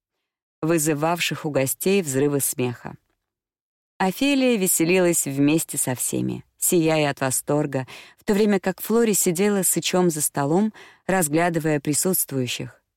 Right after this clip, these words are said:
Все они были родственниками, и только их троица выбивалась из многочисленного семейства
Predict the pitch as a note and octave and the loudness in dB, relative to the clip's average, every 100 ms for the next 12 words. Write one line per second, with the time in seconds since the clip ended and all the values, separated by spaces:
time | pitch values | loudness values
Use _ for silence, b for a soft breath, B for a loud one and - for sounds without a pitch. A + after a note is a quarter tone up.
0 | _ - - F3+ E3+ D#3 E3+ E3+ D3+ D3 | _ -4 0 2 2 2 2 2 0 -2
1 | - - D3+ D#3 E3 E3 E3 E3+ b b | -4 -6 -2 -2 0 -2 -2 -4 b b
2 | b _ G#3 - G3+ F3+ F#3 F3 - F#3+ | b _ -4 0 0 2 0 -2 0 2
3 | D3 C3+ - C3+ C#3 C#3+ C#3 E3 D#3+ C#3+ | 2 0 -2 -2 -2 0 0 0 0 -4
4 | - - D3 D3 C#3+ C3+ - E3+ - D3 | -4 -2 2 4 4 0 0 -2 0 0
5 | C#3+ C3+ C3+ C3+ C#3 - C#3 | 0 -2 0 0 0 -2 -6